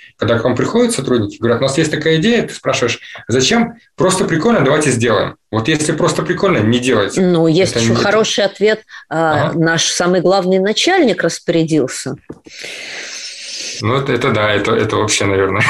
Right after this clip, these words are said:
Speaker 1: <laughs>
Speaker 2: Вот
Speaker 1: боль
Speaker 2: и,
Speaker 1: боли.
Speaker 2: и, и в этот момент как бы ты зависаешь и думаешь: "Блин,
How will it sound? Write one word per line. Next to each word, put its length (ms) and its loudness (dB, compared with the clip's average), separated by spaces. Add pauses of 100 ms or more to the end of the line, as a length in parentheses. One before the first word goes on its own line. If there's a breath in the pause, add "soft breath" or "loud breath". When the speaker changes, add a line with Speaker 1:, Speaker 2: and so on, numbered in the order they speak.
(180)
Speaker 1:
<laughs> 240 -16
Speaker 2:
Вот 380 2
Speaker 1:
боль 180 4
Speaker 2:
и, 40 4
Speaker 1:
боли. 440 2
Speaker 2:
и, 140 4
и 280 4
в 80 2
этот 320 0
момент 480 2
как 160 2
бы 100 2
ты 160 0
зависаешь 600 2
и 40 2
думаешь: 360 0
"Блин, 640 0